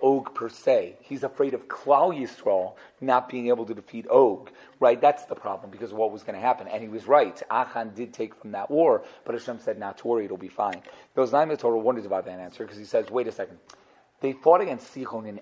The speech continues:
El. They fought against Og after Sukkot. In between the two was Yom Kippur.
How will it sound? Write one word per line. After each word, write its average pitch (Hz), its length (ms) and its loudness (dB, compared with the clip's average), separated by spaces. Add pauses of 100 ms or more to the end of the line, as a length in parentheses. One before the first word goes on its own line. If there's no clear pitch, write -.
El. 113 320 6 (760)
They 139 120 2
fought 151 300 6
against 139 340 -4
Og 135 380 6 (100)
after 117 380 -2
Sukkot. - 720 -12 (500)
In 160 180 -2
between 151 440 -6
the 147 80 -4
two - 160 -8
was 127 180 -6
Yom 117 160 -6
Kippur. - 460 -2